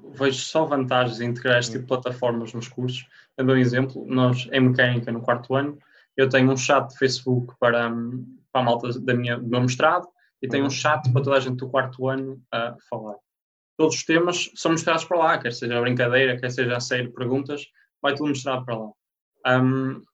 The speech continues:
Speaker 1: eu, não, acho que sou uma espécie de responsável por, pelo meu ano, quarto ano de manufatura.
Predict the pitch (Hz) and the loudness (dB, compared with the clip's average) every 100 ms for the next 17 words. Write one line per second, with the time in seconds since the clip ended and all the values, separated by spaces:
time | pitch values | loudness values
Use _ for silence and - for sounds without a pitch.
0 | - 160 170 170 160 - _ - - _ | -2 2 4 2 0 -8 _ -20 -20 _
1 | - 135 - 131 127 - - - - - | -10 -10 -8 -10 -10 -12 -20 -20 -18 -6
2 | 135 123 123 127 131 127 - 123 - - | -4 -4 -6 -10 -14 -14 -10 -10 -10 -10
3 | - 135 127 135 123 120 113 _ 120 113 | -6 -6 -2 0 0 0 -10 _ -12 -10
4 | 113 113 _ _ _ _ 135 127 127 127 | -12 -16 _ _ _ _ 2 4 6 4
5 | 127 123 123 123 127 120 120 120 120 117 | 2 2 -2 0 -4 -4 -4 -6 -4 -6
6 | 143 165 170 | -4 -6 -8